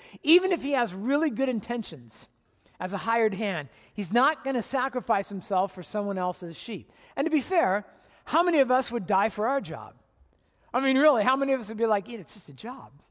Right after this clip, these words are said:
<laughs> right? It's a good job market. I can go get another job right now." And this is what he's talking about here. The hired hand represents the Jewish religious leaders.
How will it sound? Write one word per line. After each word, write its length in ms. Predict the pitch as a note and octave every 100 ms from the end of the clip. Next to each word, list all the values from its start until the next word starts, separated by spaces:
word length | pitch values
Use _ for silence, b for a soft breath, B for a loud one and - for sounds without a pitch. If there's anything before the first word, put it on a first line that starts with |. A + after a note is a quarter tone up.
| G3+
<laughs> 340 | _ _ - -
right? 220 | G#3 A#3
It's 120 | A#3
a 20 |
good 160 | A3 A#3+
job 240 | G3+ B3+
market. 320 | A3 G3+ G#3+ A3
I 80 |
can 80 | G#3+
go 100 | G#3+
get 140 | G#3+ G#3
another 180 | G#3
job 340 | G3+ B3+ A3+ E3
right 220 | D#3 C#3+
now." 320 | F3 C3 A#2+ b b b b b b _ _ _ _
And 160 | A3
this 160 | A#3+ C4
is 100 | B3+
what 160 | B3 B3+
he's 140 | A#3+
talking 380 | C4+ C#4 D4+ A#3
about 240 | F#3 D#3
here. 120 | F#3+
The 80 | F#3
hired 520 | F#3 - B3 C#4+ C#4
hand 560 | A3+ C4+ C#4 G3 F3+ F#3 - b b b
represents 480 | A3+ A3+ A#3+ A#3 G#3
the 60 |
Jewish 420 | E3 F#3 A#3 A3+ A3+
religious 400 | G3+ G3+ F3+ -
leaders. 400 | D#3 A#2+ G#2+